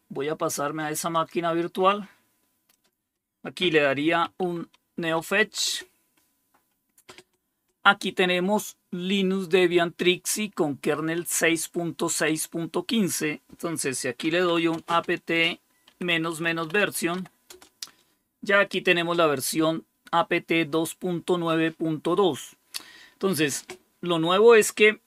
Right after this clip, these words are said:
podemos, por ejemplo, buscar algo o instalar alguna aplicación y podemos ver las diferencias entre una y otra. Entonces voy a hacer un paralelo entre las dos.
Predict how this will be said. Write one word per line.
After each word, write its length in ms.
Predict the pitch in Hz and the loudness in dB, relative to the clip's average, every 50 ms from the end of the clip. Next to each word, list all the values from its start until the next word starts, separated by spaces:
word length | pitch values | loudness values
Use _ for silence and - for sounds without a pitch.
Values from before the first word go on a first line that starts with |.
| _ _ | _ _
podemos, 440 | - 170 151 151 156 165 180 190 - | 2 4 6 6 6 4 2 -4 -4
por 160 | - 185 156 | -4 -2 0
ejemplo, 500 | 151 135 165 175 165 147 - 147 135 131 123 | 0 0 0 0 0 -2 -4 -4 -4 -4 -4
buscar 500 | 110 127 123 - - 185 151 147 - - | -6 -10 -12 -10 -4 2 2 2 4 4
algo 520 | - 208 208 196 185 165 190 185 180 180 - | 4 2 4 2 2 0 0 0 0 0 -2
o 160 | 180 165 151 | -2 -2 -2
instalar 440 | 143 135 - - 151 139 135 143 156 | -2 -4 -4 -4 -2 0 0 0 0
alguna 260 | 170 160 180 175 180 | -2 -2 -2 -2 -2
aplicación 720 | 185 - 190 190 - 208 190 - - 208 208 214 220 220 - | -2 -2 -4 -2 -2 -2 -2 -2 0 2 2 2 2 0 -4
y 140 | - 208 208 | -6 -8 -2
podemos 420 | 214 214 208 190 185 180 185 170 | 0 2 2 2 2 0 -2 0
ver 180 | 156 175 175 165 | 0 0 0 2
las 140 | 180 180 156 | 0 0 0
diferencias 680 | 165 156 - 143 131 135 135 135 - - 170 160 - 160 | -2 -4 -2 -2 0 0 0 -2 -2 -2 -2 -2 -2 -4
entre 280 | 147 139 - 139 127 | -4 -4 -4 -2 -2
una 220 | 127 139 151 160 185 | -2 -2 -2 -2 0
y 80 | 208 | 2
otra. 400 | 208 196 - 156 196 214 202 - _ _ _ _ _ _ _ - - - - - - - _ | 0 0 0 0 -2 -2 -2 -4 _ _ _ _ _ _ _ -20 -18 -16 -18 -18 -18 -20 _
Entonces 340 | _ - 165 147 139 151 135 | _ -8 -8 -2 0 0 0
voy 260 | 139 143 151 165 180 | 2 2 2 4 4
a 160 | 190 202 208 | 4 4 2
hacer 440 | 202 - - 180 165 151 135 160 160 | 0 -2 -2 -2 -2 0 -2 -2 -4
un 120 | 175 175 | -4 -4
paralelo 500 | - - 185 185 190 185 180 180 175 180 | 0 0 2 4 4 4 4 2 2 0
entre 220 | 180 180 175 175 170 | 0 -2 -4 -2 0
las 180 | 175 180 160 | 0 0 0
dos. 500 | 160 175 196 214 214 - - - - - | 0 -2 -2 -2 -4 -6 -10 -12 -14 -18